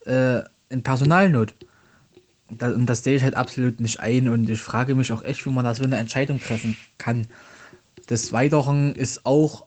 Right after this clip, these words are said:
ähm, ein Grund, wo man hätte überlegen müssen, dass, ähm, im Oktober, ähm, die s-, neuen Semester theoretisch losgehen, hier für die ganzen Studenten. Es gibt viele Schulabgänger,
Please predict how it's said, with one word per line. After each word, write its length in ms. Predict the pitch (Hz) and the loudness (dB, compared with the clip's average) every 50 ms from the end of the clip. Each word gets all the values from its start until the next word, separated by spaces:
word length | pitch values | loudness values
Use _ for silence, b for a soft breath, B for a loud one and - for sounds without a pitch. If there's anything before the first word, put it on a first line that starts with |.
| _ - | _ -8
ähm, 560 | - 139 135 135 135 135 131 131 127 123 - - _ _ - - _ _ _ _ _ - _ _ _ _ _ _ _ - _ _ _ _ _ _ _ _ _ - | -2 0 0 2 2 2 2 2 2 0 -2 -6 _ _ -20 -20 _ _ _ _ _ -20 _ _ _ _ _ _ _ -20 _ _ _ _ _ _ _ _ _ -6
ein 120 | 135 113 | -6 -4
Grund, 320 | - - 139 147 147 135 | -2 0 2 2 2 2
wo 80 | 139 135 | 2 2
man 420 | 135 131 131 127 127 123 120 113 | 2 4 2 4 2 2 0 0
hätte 240 | - 127 139 143 139 | 0 -2 0 2 0
überlegen 800 | 131 - - 127 120 120 117 127 139 139 147 135 131 127 - - - | 0 -2 -4 -4 -2 0 2 2 0 0 0 -2 -2 -2 -4 -8 -10
müssen, 500 | - 135 147 143 147 147 147 147 147 b b b b b b b b - | -4 -2 -2 0 2 2 2 2 0 b b b b b b b b -6
dass, 360 | - 123 117 113 - - - | -4 -4 -4 -4 -6 -12 -6
ähm, 340 | 110 117 120 120 120 120 113 | -2 0 0 0 0 0 -2
im 140 | 110 120 117 | -2 -2 -4
Oktober, 680 | 110 113 - - 135 143 147 143 139 139 143 143 143 B B B B B B - _ _ - | -4 -4 -4 -2 0 2 2 2 2 2 2 2 0 B B B B B B -12 _ _ -8
ähm, 320 | - 120 120 120 117 113 - | -4 -2 -2 0 -2 -4 -4
die 100 | - 113 | -4 -4
s-, 180 | 107 - - - | -4 -4 -6 -8
neuen 300 | - 123 131 131 135 131 | -2 0 2 2 4 2
Semester 600 | 120 127 120 135 151 147 - - 131 120 113 110 - _ _ _ _ _ _ - | 2 2 2 2 2 0 -2 -4 -4 -2 -2 -4 -6 _ _ _ _ _ _ -2
theoretisch 540 | - 123 120 110 123 127 123 - 113 - - | 0 0 2 4 2 0 0 -2 -6 -2 0
losgehen, 480 | 123 123 120 120 - - 120 110 107 | 0 0 0 -2 -4 -4 -2 -2 -2
hier 180 | 104 113 120 113 | -2 -2 -4 -4
für 160 | - - 113 | -4 -4 -4
die 120 | 113 107 | -4 -4
ganzen 320 | - - 120 120 110 - - | -2 0 -2 -2 -2 -6 -12
Studenten. 680 | - - - 110 - 131 131 131 127 - - 107 95 B B B B B B B B B B B B _ _ - _ _ _ _ - - - | -12 -10 -10 -4 -2 0 0 0 0 -2 -2 -4 -4 B B B B B B B B B B B B _ _ -20 _ _ _ _ -20 -18 -8
Es 180 | - - - - | -8 -8 -6 -2
gibt 220 | - 135 - - | -4 -4 -4 -4
viele 260 | - - 156 151 139 127 | -2 2 4 4 4 2
Schulabgänger, 800 | - - 175 175 147 139 - - - 135 127 123 117 113 113 | 2 2 4 4 4 2 0 -2 -2 -2 0 2 0 0 -2